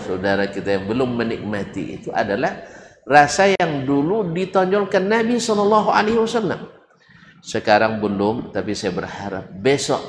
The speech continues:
mudah-mudahan Allah memasukkan hidayah ke dalam hatinya. Di antara kita dulu, sebelum kita dapat hidayah, Masya Allah masih suka memakan riba.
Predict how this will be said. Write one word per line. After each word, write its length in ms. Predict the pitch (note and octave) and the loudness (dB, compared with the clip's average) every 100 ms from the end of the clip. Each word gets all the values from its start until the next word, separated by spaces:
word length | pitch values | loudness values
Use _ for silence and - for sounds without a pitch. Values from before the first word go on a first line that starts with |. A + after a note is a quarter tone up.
| - - - _ _ _ - | -16 -20 -20 _ _ _ -8
mudah-mudahan 600 | G#2+ G2 F#2+ F#2+ G2+ - | -2 0 0 -2 -4 -6
Allah 260 | F#2 F#2 A2 | -6 -4 -4
memasukkan 560 | F#2+ F2+ E2+ F2 A#2 G#2 | -4 -4 -6 -6 -6 -4
hidayah 380 | G2+ F2 E2+ G#2+ | -4 -2 0 -2
ke 100 | G#2 | -2
dalam 280 | F2+ A#2+ G#3+ - - | -2 -2 -6 -16 -18
hatinya. 440 | A2+ - - - - _ _ _ _ _ _ _ _ _ _ _ _ _ _ _ _ _ _ _ _ _ | -18 -16 -18 -18 -20 _ _ _ _ _ _ _ _ _ _ _ _ _ _ _ _ _ _ _ _ _
Di 160 | B2 F#3 | 2 4
antara 560 | A#3+ A#3+ A#3+ A#3 A#3 | 4 6 6 8 4
kita 640 | A#3 G#3+ G#3 G3+ G3 D#3+ C#3+ | 2 -2 2 4 4 0 4
dulu, 720 | D3+ C#3+ C#3+ D#3 E3 E3 D3 | 6 6 6 6 4 -2 -6
sebelum 400 | F#2 F#2 F#2 F#2+ | -4 -2 -2 -4
kita 160 | G#2 G#2 G#2 | -4 -2 0
dapat 180 | A2 A#2+ | 0 -2
hidayah, 720 | A#2 B2 A#2+ A2+ A#2 A#2 B2+ - - - - _ _ - | 2 4 4 2 2 0 -4 -10 -16 -20 -20 _ _ -6
Masya 320 | G2+ F2 - | -6 -4 -4
Allah 160 | F#2+ G#2 | -2 -2
masih 320 | G2+ F#2+ F#2+ | -2 -4 -6
suka 400 | - G2+ - G#2+ | -6 -8 -4 -6
memakan 560 | G#2 G2+ G2+ A2 G#2+ G#2+ | -4 -6 -4 -4 -6 -6
riba. 360 | A#2+ A#2 C#3+ | -6 -4 -6